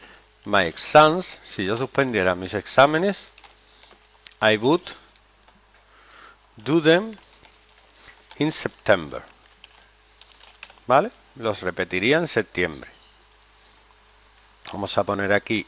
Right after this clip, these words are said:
in June. Si suspendiera mis exámenes en junio,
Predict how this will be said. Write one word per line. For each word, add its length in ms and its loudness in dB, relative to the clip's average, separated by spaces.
in 260 -10
June. 360 -4
Si 180 -12
suspendiera 540 2
mis 180 -2
exámenes 800 2
en 160 -6
junio, 540 -2